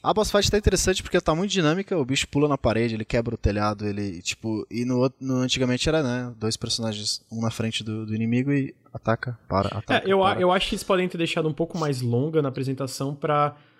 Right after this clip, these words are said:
Speaker 2: mostrar as diversas técnicas que tu pode mostrar,
Speaker 1: É, eu, eu vi
Speaker 2: fazer,
Speaker 1: muita gente
Speaker 2: sabe?
Speaker 1: falando que a demo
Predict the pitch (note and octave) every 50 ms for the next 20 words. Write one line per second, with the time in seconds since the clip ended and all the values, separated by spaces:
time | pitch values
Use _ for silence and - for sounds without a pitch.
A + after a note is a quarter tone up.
0 | _ _ _ _ C#3+ C#3 D3 C#3+ C#3+ - - D#3+ D#3 E3 F3 F3+ F#3 F3+ F3+ E3+
1 | D3+ C#3+ C#3+ D#3 C#3+ C3+ D3+ D3+ D#3 - - D3+ - - _ D#3 C#3+ D3 D3 -
2 | D3 C#3 C3 - C#3 B2+ - - - - C#3 C3 C3 C3 B2+ B2 - - - D#3+
3 | - F3 F3+ E3+ - - F3+ - - G3+ F#3+ A#3 - A#3+ A3 G#3 A3 G#3 G#3 -
4 | G#3 F#3+ F#3+ G3 G3 G3 - _ - - G3 A3 G3+ D#3 C#3 D3 D3+ D3+ D3 C#3
5 | C3 B2+ -